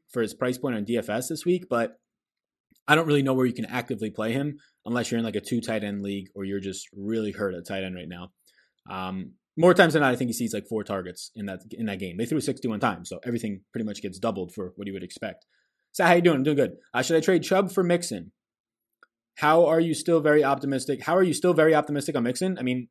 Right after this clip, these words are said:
I'm seeing everything that I wanna see out of Mixon, just not the overall touchdowns, right? Like – we knew he was behind a bad line. The line is very bad, right? At least Burrow looks competent out there in terms of, like, keeping a game close.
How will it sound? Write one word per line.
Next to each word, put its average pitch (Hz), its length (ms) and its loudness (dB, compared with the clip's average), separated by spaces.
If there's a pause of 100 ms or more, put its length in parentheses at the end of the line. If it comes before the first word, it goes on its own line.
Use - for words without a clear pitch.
I'm 117 140 -4
seeing 127 240 0
everything 127 260 0
that 117 80 -2
I 113 60 0
wanna 117 180 -4
see 185 140 4
out 123 80 2
of - 20 0
Mixon, 110 300 -4
just 113 180 -6
not 110 240 -4
the 107 200 -4
overall 101 320 -2
touchdowns, 92 440 -4
right? 110 200 -2 (1080)
Like – 117 260 -2 (1500)
we 165 240 2
knew 214 100 10
he 226 60 10
was 180 120 4
behind 160 280 2
a 113 40 0
bad 127 220 2
line. 107 420 -2
The 131 60 0
line 131 200 2
is 113 100 -2
very 104 160 -2
bad, 98 300 -6 (140)
right? 104 220 -4 (100)
At 131 100 -2
least - 340 2
Burrow 123 460 0
looks 127 340 -6
competent 185 600 -2
out 185 180 -6
there 196 140 -2
in 151 80 -2
terms 131 220 -4
of, 120 60 -2
like, 107 80 -6
keeping 127 240 -2
a 113 60 -4
game 110 200 -4
close. 151 400 0